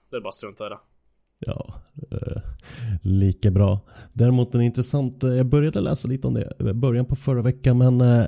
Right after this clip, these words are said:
Speaker 2: lejonet i numera Milano då, svenska lejonet Zlatan Ibrahimovic har ju börjat, eh,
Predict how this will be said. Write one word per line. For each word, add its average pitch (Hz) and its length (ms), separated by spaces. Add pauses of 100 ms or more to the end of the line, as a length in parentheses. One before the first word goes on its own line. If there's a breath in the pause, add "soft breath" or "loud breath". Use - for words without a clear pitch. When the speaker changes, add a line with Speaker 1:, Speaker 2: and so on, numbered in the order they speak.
(120)
Speaker 2:
lejonet 120 840 (100)
i 107 320
numera 104 600
Milano 117 540
då, 92 200
svenska 101 540
lejonet 98 380
Zlatan 107 560
Ibrahimovic 113 640
har 107 100
ju 95 80
börjat, 98 520
eh, 98 140